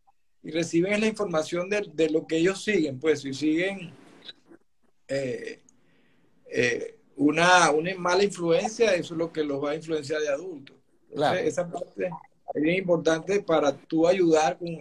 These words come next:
Speaker 1: esas herramientas de coaching a que los chamos, eh, eh, logren, eh, lo que se plantean, pues.
Speaker 2: Claro.
Speaker 1: Porque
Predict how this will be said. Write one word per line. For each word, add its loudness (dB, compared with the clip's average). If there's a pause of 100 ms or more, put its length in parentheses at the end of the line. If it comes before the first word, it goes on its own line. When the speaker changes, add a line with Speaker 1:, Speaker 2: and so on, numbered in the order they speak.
(120)
Speaker 1:
esas -4
herramientas -4
de -4
coaching -4
a -10
que -16
los -14
chamos, -6 (1000)
eh, 0 (160)
eh, -4
logren, 6 (480)
eh, -4 (140)
lo -2
que -6 (100)
se 0
plantean, 0
pues. 2 (420)
Speaker 2:
Claro. -2 (120)
Speaker 1:
Porque -4